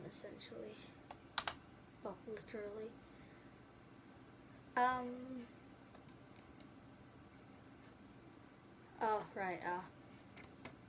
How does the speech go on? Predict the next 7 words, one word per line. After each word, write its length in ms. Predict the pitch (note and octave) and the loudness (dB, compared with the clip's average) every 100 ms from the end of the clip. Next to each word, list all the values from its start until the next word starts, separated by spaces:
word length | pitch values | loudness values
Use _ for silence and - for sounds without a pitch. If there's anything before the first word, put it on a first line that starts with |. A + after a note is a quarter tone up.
| - - - - - - - - - - - - - - - - - - - - - - - - - - - - | -12 -10 -10 -10 -12 -12 -12 2 2 2 -2 -12 -12 -12 -12 -12 -12 -12 -6 2 4 4 2 -2 -6 -4 -2 10
<sighs> 40 | - - - - - | 10 10 -2 -2 10
That's 280 | D4 C4+ | 12 12
gonna 200 | - A#3 | 8 8
get 200 | G#3 G3+ | 10 10
annoying. 380 | G3+ G#3 G#3+ G#3+ - - - - - - - | 10 6 6 4 0 -10 -12 -10 -10 -6 4
Jesus, 300 | G#3+ G#3+ - | 6 6 2
six 320 | - B3 - | 4 4 2